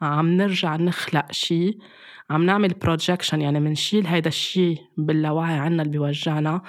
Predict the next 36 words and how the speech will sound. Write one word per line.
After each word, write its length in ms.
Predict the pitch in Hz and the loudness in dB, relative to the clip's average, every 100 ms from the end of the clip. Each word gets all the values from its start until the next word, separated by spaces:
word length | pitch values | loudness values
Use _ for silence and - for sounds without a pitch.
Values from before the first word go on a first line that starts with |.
| - - - | -14 -10 0
ومنبرمه، 720 | 170 190 202 190 180 170 196 - | 2 4 2 2 4 2 0 -2
بدل 160 | 160 160 | 0 2
ما 160 | 160 | 2
نطلع 380 | 160 - 196 196 | 0 0 0 2
عليه 500 | 165 156 160 165 185 | 0 0 2 2 2
منكبه 500 | 185 170 - 214 190 | 2 0 0 0 2
على 80 | 165 | 0
الشخص 380 | 147 - 170 - | -2 -4 -6 -6
التاني. 460 | 160 - 156 151 151 - - | -4 -2 -2 -2 -4 -10 -14
الشخص 300 | - 190 - | -4 -2 0
التاني 360 | 185 190 190 180 | -2 0 2 2
بيجاوب 680 | 165 160 160 196 196 170 190 - | 2 2 2 2 4 2 0 -4
أو 120 | 165 147 | -2 0
بيعمل 380 | 170 190 180 | 2 2 2
ردة 200 | 175 170 160 | 0 -2 -4
فعل 320 | - 160 160 | -2 0 0
بتشبه 720 | 156 - 233 - 170 165 180 - - - - | 0 0 0 0 0 2 0 -4 -18 -20 -12
الشي 280 | - - 202 | -6 0 2
اللي 140 | 185 | 4
نحن 260 | 170 165 185 | 2 0 0
عشناه 420 | 147 143 - 160 | 0 -2 -2 0
نحن 240 | 143 - 131 | 0 0 -2
وصغار، 540 | 131 135 139 143 175 - - - - | -2 -4 -2 0 -2 -6 -20 -10 0
وبتصير 320 | 202 - 214 | 0 4 2
عم 120 | 160 | 4
بتكفي 500 | 160 - 170 - - | 0 0 -4 -4 -6
وعم 180 | - 147 | -4 -2
بتكفي 500 | 165 - 170 - - | -2 0 -2 -2 -2
وعم 160 | 147 151 | 0 -2
بتكفي 420 | - 175 - 143 | -2 -2 0 -2
وتكبر 520 | 147 196 - 180 175 | 0 -2 0 2 2
لحد 320 | 165 - 175 | 2 0 0
ما 80 | 156 | 0
نحن 220 | 156 - | 0 -2
ننتبه 520 | 165 151 185 170 151 | 0 0 0 0 0
إنه 300 | 151 147 151 | 0 0 0